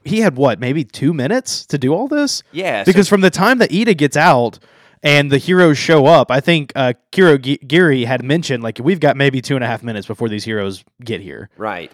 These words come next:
Speaker 1: So in two minutes, All Might was able to fight off Nomu and psychoanalyze Shigaraki.
Speaker 2: Yeah, so he says, when things don't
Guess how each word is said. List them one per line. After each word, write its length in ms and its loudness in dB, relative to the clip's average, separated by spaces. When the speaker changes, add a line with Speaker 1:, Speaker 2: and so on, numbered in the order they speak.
Speaker 1:
So 220 4
in 120 4
two 220 0
minutes, 320 2
All 200 2
Might 200 4
was 160 2
able 160 2
to 140 -6
fight 200 2
off 160 4
Nomu 400 2
and 220 2
psychoanalyze 880 -2
Shigaraki. 640 -8
Speaker 2:
Yeah, 380 -12
so 200 -16
he 120 -18
says, 480 -16
when 120 -14
things 320 -12
don't 320 -14